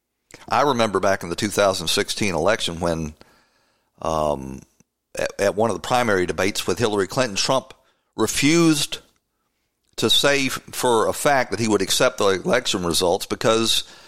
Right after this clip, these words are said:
he argued that they might be rigged against him. And guess what? Turned out they did try to rig the election against him. It's no, it's no telling how much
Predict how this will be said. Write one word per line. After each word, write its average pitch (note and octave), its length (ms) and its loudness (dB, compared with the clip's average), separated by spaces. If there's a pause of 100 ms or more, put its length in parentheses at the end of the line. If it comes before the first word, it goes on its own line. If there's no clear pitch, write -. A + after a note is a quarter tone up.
(100)
he A#2 120 2
argued A2 380 2
that G#2 140 -2
they A2 120 2
might A2+ 260 0
be A2 120 0
rigged A#2 280 0
against C3+ 320 -2
him. F#2 80 -4
And F#2 80 -4
guess A#2 220 -2
what? - 300 -2 (680)
Turned A2 260 -2
out A2 220 2
they G#2 140 -2
did A#2+ 280 -2
try F#2+ 180 2
to F2 60 -2
rig F2+ 220 -2
the E2+ 80 0
election F2 380 0
against F2 320 -2
him. G#2 60 -2
It's - 280 -4
no, G#2 300 -2 (100)
it's - 180 -2
no A2 140 -2
telling A#2+ 400 0
how A#2 320 2
much G2+ 400 -2